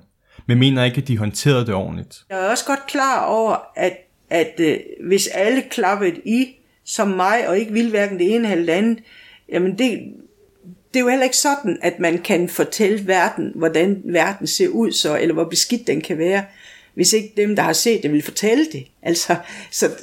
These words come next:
Speaker 2: der er jo mange, det ved jeg også godt selv. Jeg havde bare ikke, jeg havde bare ikke, øh, jeg kunne bare slet ikke have det. Det kunne jeg ikke.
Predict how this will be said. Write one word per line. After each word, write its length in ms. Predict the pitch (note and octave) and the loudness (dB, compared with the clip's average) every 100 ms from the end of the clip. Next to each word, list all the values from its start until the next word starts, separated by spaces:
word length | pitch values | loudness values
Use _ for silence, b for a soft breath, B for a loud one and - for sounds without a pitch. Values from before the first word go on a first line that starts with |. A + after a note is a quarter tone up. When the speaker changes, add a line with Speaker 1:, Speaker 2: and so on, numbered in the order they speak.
| - | -2
Speaker 2:
der 80 | - | 0
er 120 | G#3 | 0
jo 80 | F3+ | -2
mange, 400 | - D#3+ C4+ D#4 G3 G3 G#3 | -2 0 2 0 -2 -2 -2
det 100 | C4+ | 0
ved 80 | C#4 | 2
jeg 160 | B3 G#3+ | 2 2
også 140 | G#3+ | 0
godt 160 | A3+ - | -2 0
selv. 260 | B3+ D4+ - - _ b b | 0 0 -4 -14 _ b b
Jeg 80 | A#3 | -2
havde 60 | B3 | 0
bare 160 | A3 | 2
ikke, 120 | A3 A3+ | 0 -2
jeg 100 | - | -4
havde 180 | F#3+ A3 | -2 -2
bare 260 | G#3 A3+ G3+ | 0 0 0
ikke, 240 | G3+ F#3+ | -4 -4
øh, 220 | E3 D3 D3+ D#3 D#3 _ _ _ _ _ _ _ _ _ _ _ _ _ _ _ _ - | -4 -6 -8 -14 -18 _ _ _ _ _ _ _ _ _ _ _ _ _ _ _ _ -10
jeg 60 | E3 | -4
kunne 40 | |
bare 140 | F3 F3+ | 0 0
slet 220 | - F#3 | 2 4
ikke 140 | F#3 | 4
have 160 | G3 F#3 | 2 0
det. 120 | E3+ - _ _ _ _ _ _ _ B2+ | -2 -12 _ _ _ _ _ _ _ -20
Det 120 | A#2+ | -2
kunne 140 | G3+ | 0
jeg 100 | F#3+ | 0
ikke. 160 | G3 | -4